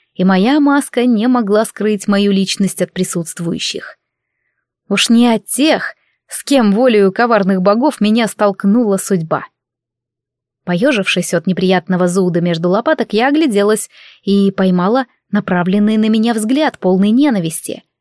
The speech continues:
Зинаиад, первая кадын принца, та, кому я встала костью в горле. Её фанатичная и даже болезненная тяга к Урусу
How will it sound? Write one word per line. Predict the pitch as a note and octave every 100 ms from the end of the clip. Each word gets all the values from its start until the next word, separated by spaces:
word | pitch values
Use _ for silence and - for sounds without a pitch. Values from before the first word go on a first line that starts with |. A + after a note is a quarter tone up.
| _ _ _ _ _
Зинаиад, | F#3+ F3 G#3 G3+ G3+ B3 G#3+ F3+ - _ _ -
первая | A#3 G#3 G#3+
кадын | G#3 A3 A3+ A3
принца, | - C#4+ G#3 E3 - - _ _ _ _ -
та, | G#3 G#3 A#3+ - _ _ -
кому | B3+ A3 A#3+ B3+
я | A3 A#3
встала | - G#3 A3+ A3
костью | - - G#3+ - - G3
в | F3+
горле. | F3 E3+ E3 D#3 - _ _ _ _ _ -
Её | F3+ G3+ A3+
фанатичная | A3 G#3 F#3+ - A#3 - F#3+ F#3
и |
даже | G3 G3+ F#3+
болезненная | G3+ G#3+ A3 G#3+ G#3 G3+
тяга | - G3+ G#3
к | G3 F#3+
Урусу | G3+ A#3 C#4+